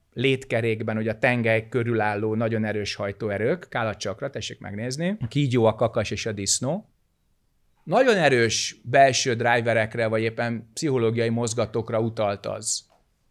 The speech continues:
Tehát alapvetően ez a föld nem egy emberbarát hely, és az ember sem egy másiknak a barátja.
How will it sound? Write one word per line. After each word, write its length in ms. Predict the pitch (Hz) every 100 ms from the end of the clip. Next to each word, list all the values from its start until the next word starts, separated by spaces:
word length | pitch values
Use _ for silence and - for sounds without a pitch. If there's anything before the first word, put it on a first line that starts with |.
| _ _ - - _ _ _ _
Tehát 160 | 107 -
alapvetően 1080 | 147 240 240 202 175 170 160 147 139 139 -
ez 180 | 123 139
a 80 | 165
föld 400 | - 156 156 -
nem 280 | 147 208 175
egy 180 | 127
emberbarát 720 | 120 117 113 110 107 110 110
hely, 380 | - 107 73 71 _ _ _ _
és 240 | 131 123
az 200 | 139 127
ember 360 | - 240 190 123
sem 240 | - 123
egy 80 | 120
másiknak 640 | 123 123 - 101 117 113 -
a 80 | 113
barátja. 760 | 117 104 87 - 98 80 -